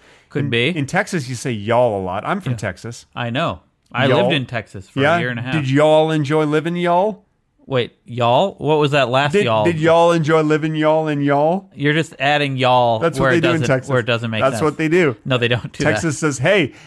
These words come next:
Speaker 2: hey, y'all, here we are, y'all, in the y'all, y'all."
Speaker 1: They don't do that. No,
Speaker 2: <laughs>
Speaker 1: I, no, no. Someone
Speaker 2: say
Speaker 1: who,
Speaker 2: that.
Speaker 1: someone who's, uh, got some brain problems happening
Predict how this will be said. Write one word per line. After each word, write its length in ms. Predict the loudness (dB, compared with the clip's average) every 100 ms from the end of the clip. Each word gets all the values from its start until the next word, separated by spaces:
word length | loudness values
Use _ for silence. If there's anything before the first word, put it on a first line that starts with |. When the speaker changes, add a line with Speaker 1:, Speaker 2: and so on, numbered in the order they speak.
| -4
Speaker 2:
hey, 180 | -2 0
y'all, 320 | 2 4 4
here 180 | 2 4
we 140 | 4
are, 180 | 4 4
y'all, 420 | 2 4 4 4 2
in 120 | 0
the 100 | 0
y'all, 400 | 2 2 2 2
y'all." 420 | 0 0 -2 -6 -4
Speaker 1:
They 120 | -2
don't 220 | 2 0 0
do 100 | 0
that. 280 | 0 -2 0
No, 120 | 0
Speaker 2:
<laughs> 20 |
Speaker 1:
I, 220 | 0 -2 -6 -4
no, 180 | -2 0
no. 260 | 0 -2 -4
Someone 340 | -4 0 0 2
Speaker 2:
say 120 | 0
Speaker 1:
who, 60 | 0
Speaker 2:
that. 200 | -2 -4 _
Speaker 1:
someone 260 | -6 -2
who's, 200 | -2 -4
uh, 520 | -6 -2 0 2 0 -2
got 280 | -2 -4 -6
some 160 | -6
brain 400 | -2 0 0 0
problems 560 | -2 0 0 -2 -6 -6
happening 560 | -4 -4 -4 -6 -6